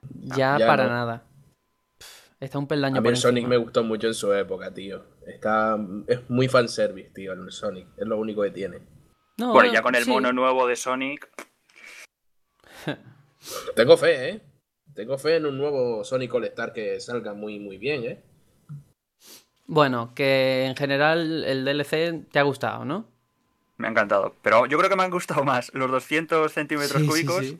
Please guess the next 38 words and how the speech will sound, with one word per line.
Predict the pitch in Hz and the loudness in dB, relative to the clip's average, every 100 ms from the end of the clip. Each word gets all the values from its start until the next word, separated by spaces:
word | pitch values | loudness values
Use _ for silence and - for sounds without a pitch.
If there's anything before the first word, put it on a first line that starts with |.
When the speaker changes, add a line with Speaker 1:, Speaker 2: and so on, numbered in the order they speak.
| - | -6
Speaker 3:
que | - 165 | 0 2
los | 139 | 2
propios | 131 143 143 123 | 2 -2 0 -2
mapas | 123 131 123 | -2 -2 -2
Speaker 1:
Y | 147 | 2
Speaker 3:
nuevos. | 139 135 | 2 2
Speaker 1:
eso, | 185 | 0
y | 165 | 2
eso | 147 196 | 2 2
que | 220 | 2
era | 208 | 2
gratis, | 170 226 156 139 | 4 2 2 -2
<laughs> | |
precisamente. | 143 147 185 165 160 196 156 147 | -2 0 2 4 2 2 0 -2
Speaker 3:
Claro, | 139 131 156 196 | 0 4 6 6
claro. | 156 156 190 143 - 156 - | 2 2 2 -2 -6 -12 -12
Speaker 1:
<laughs> | 160 160 - | -16 -16 -10
Qué | - 147 | -4 -2
cosas. | 120 127 117 127 - 202 202 - | -2 -6 -10 -14 -18 -20 -14 0
Bueno, | 156 143 131 127 | 2 4 0 0
pues, | 135 131 131 131 127 127 127 127 | 4 4 6 4 4 4 2 2
Vic, | 156 147 - _ | 0 -2 -8 _
que | - 120 | -12 -10
siempre | - 139 151 | -4 0 2
te | |
dejamos | 147 156 151 | 2 2 0
para | 143 139 | 2 0
el | 135 | 0
final, | 131 135 165 | -2 0 0
pero | 175 | 0
seguro | 131 131 131 | -2 0 0
que | 131 | 0
tienes | 135 131 | -2 -2
cosas | 131 127 127 | -2 -2 -2
interesantes | 123 123 120 123 120 120 120 | 0 -2 -2 -6 -4 -6 -2
que, | 123 123 117 | -2 -2 -4
que | 131 | -6
traernos. | 131 123 117 107 104 - | -2 -2 -2 -6 -10 -14